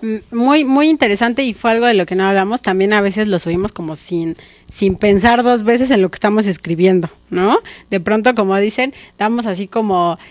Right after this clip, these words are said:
eh, situaciones emocionales que como que los demás cuando lo leen dicen, "¿Y?". <laughs> Y yo como, "¿Para qué quería saber esa información?". Pero es, pero es cierto,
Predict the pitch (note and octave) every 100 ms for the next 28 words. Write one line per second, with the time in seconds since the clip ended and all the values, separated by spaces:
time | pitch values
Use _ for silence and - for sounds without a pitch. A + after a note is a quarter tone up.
0 | - F#3 F3+ F3 A3 A3 G#3+ B3 C4+ C4
1 | G#3 F#3+ - G#3 G3 G#3 G#3+ A3+ A#3 B3
2 | G#4 - - - - _ - G3+ G3 G3
3 | G3 F#3+ F3+ G3+ G3+ G3 G#3 G#3 G#3+ A#3
4 | B3 C#4 A#3 G3 F#3 G3+ G#3 G#3 G#3 -
5 | _ - D#4+ E4 _ _ _ _ _ _
6 | _ _ _ _ _ B3 A#3+ A#3+ - B3
7 | A3+ - _ _ A#3+ B3 C4+ C#4+ C#4 G3+
8 | G#3+ G#3 A#3 A3+ C#4 B3 C#4 C4+ A#3 A#3+
9 | B3+ A3 G3 F3+ F#3 F#3+ A3 - - -
10 | - _ - G3+ - A3 - - G#3+ A3+
11 | - F#4 F#4 D4+